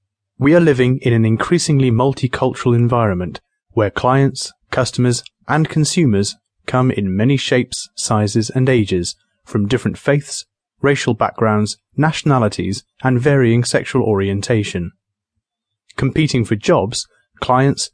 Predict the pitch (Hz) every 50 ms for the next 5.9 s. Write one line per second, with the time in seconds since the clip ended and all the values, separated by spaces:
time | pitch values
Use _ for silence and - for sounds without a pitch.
0 | _ _ _ _ _ - 151 143 - - 143 135 131 131 139 131 - 147 131 -
1 | - 131 110 101 101 104 - - 110 110 117 117 113 - - 127 113 - - 87
2 | 87 87 - _ _ _ _ _ _ _ _ _ _ _ _ _ _ _ _ _
3 | _ _ _ _ _ _ _ _ 123 117 160 165 170 165 135 - - 117 110 110
4 | 110 113 127 127 - - 117 113 104 - 135 135 143 131 117 107 104 - - 113
5 | - - 127 113 113 110 104 - - 101 104 117 120 104 85 82 90 98